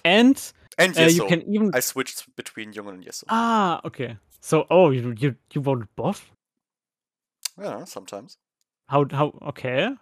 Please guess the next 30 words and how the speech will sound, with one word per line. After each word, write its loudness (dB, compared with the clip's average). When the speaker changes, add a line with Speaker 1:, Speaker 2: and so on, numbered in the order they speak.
Speaker 1:
Wa-, -4
was 0
that -2
more 2
like 2
you -4
were, 2
uh, -2
you -6
wake 0
up -2
in -10
the -4
morning 0
and -4
were 2
like, -2
"Oh, 0
today 0
is -2
a 0
yesterday," 2
or, -2
"Oh, 4
today -2
is -6
a -6
Youngun -6
day," -2
or -2